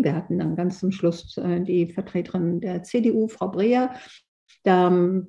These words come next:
war es natürlich etwas anders. Da war dann auch der Ansatz, ja, wir brauchen die Quote,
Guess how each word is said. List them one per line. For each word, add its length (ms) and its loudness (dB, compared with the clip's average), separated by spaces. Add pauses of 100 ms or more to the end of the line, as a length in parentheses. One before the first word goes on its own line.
war 220 2
es 120 0
natürlich 360 0
etwas 320 0
anders. 500 6
Da 540 2
war 180 -4
dann 240 -2
auch 520 8
der 340 -2
Ansatz, 520 0
ja, 240 -4
wir 100 4
brauchen 420 2
die 140 2
Quote, 560 6